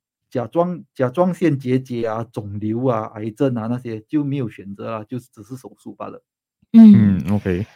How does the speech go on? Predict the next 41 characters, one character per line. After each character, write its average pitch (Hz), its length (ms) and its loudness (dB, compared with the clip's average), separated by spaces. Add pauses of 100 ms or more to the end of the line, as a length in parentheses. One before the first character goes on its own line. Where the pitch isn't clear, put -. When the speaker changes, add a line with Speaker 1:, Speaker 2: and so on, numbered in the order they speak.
(120)
Speaker 2:
关 392 200 6
于 320 120 4
那 349 140 4
个 220 80 6
手 180 180 4
术， 240 160 0
如 247 80 2
果 214 120 4
你 170 100 2
是 202 160 -4
切 214 180 4
除 175 160 -2
了 151 100 -4
之 180 200 -2
后， 180 220 -2
它 208 220 2
就 233 200 0
是 185 520 0 (140)
一 202 100 -4 (120)
辈 320 220 6
子 165 180 -4
都 175 120 -2
要 196 160 2
吃 190 280 -6
药， 185 160 0
一 185 60 -4
辈 233 180 0
子 - 140 -12
都 - 100 -4
要 185 80 0
补 160 180 -10
回 147 160 -12
荷 151 120 -14
尔 139 40 -12
蒙 143 200 -10
的 - 80 -18
吗？ - 180 -20
Speaker 1:
对， 135 300 -10
手 131 200 -4
术， 156 380 -12
啊， 107 300 -14